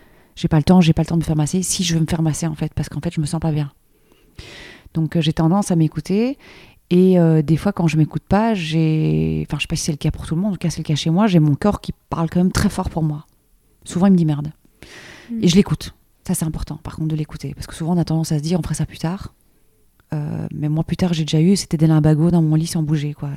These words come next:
Speaker 1: Donc, euh, donc, euh, j'essaie de l'éviter.
Speaker 2: Hmm. Je rebondis, ouais, la kinésiologie, en effet, il y en, il y a plein de kinésiologues, euh, à Paris.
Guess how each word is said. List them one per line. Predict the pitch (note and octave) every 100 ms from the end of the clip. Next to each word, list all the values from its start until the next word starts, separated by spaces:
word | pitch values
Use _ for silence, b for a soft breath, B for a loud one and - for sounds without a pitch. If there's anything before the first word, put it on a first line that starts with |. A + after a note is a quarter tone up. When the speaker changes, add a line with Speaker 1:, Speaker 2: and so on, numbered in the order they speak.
| D3
Speaker 1:
Donc, | C#3+ D3+
euh, | C#3+ C#3 D3 B B B B B B B -
donc, | D3 -
euh, | D3
j'essaie | C#3+ C#3 D#3
de | D#3
l'éviter. | C#3+ C#3+ - C#3+ _ _ _ _ _
Speaker 2:
Hmm. | B3+ A3+ G3+ F#3+ - B B B -
Je | A3+
rebondis, | A#3 A3 A3 C#4+
ouais, | B3
la | F#3
kinésiologie, | - B3+ B3 A3 A3 G#3+ G3+ B3
en | F#3+
effet, | E3+ G#3+
il | F#3+
y |
en, | F3
il | F#3
y |
a | F3+
plein | -
de | G3+
kinésiologues, | F3+ - F#3+ F3+ F#3+ G3 F#3+ F#3
euh, | F#3+ G3+ _ _ -
à |
Paris. | F3 F3+ A3+